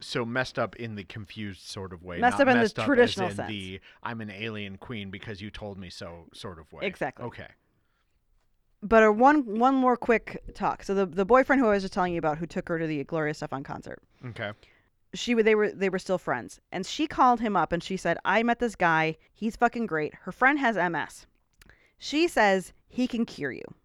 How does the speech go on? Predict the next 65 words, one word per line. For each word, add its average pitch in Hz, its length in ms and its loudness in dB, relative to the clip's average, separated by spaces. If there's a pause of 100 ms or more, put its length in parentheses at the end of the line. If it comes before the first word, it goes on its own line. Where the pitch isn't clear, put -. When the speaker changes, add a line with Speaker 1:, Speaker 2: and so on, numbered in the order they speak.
(200)
Speaker 2:
because 247 180 0
he's 247 120 -2
still 339 180 4
giving 277 200 4
her 247 180 4
the 208 80 2
line 170 300 2
of, 160 120 -4
like, 160 180 2
"I'm 175 120 0
a 170 40 0
geneticist 160 580 -2
and, 160 120 -4
Speaker 1:
Right, - 220 0 (180)
Speaker 2:
you - 60 -14
Speaker 1:
and - 100 -2
Speaker 2:
know, 175 200 4
I'm, 170 320 0
Speaker 1:
I 127 80 0
can 123 180 -6
cure 107 260 -6
Speaker 2:
I - 20 -4
can 101 60 -4
Speaker 1:
everything 190 440 -2
Speaker 2:
cure 196 160 0
everything 196 160 0
Speaker 1:
'cause 190 60 0
Speaker 2:
because 190 120 -2
I'm 202 120 4
Speaker 1:
I'm 202 60 2
Speaker 2:
an 208 60 4
Speaker 1:
awesome. 214 100 6
Speaker 2:
alien 208 360 4
and, 175 340 -2
you 190 120 0
know, 175 260 2 (120)
I'm, 165 380 -2 (380)
I 175 120 -2
know 185 180 2
all 185 140 6
the 170 120 -10
secrets," - 540 -10 (160)
kind 147 180 -6
of - 60 -12
Speaker 1:
Gotcha. - 80 -14
Speaker 2:
thing. - 80 -18 (880)
And 220 140 2
she, 226 240 -2
and 262 100 4
he 285 140 6
goes, 247 280 8 (580)
"Send 247 220 6
me 240 120 4
a 202 60 2
C 202 220 -2
V." 156 220 -4 (280)
So 202 140 -12
she 190 100 -6
sends 247 280 4
him 269 100 0
a 262 60 -2
C 208 240 -4
V, 147 320 -4 (300)
and 196 140 2
he, 262 460 -2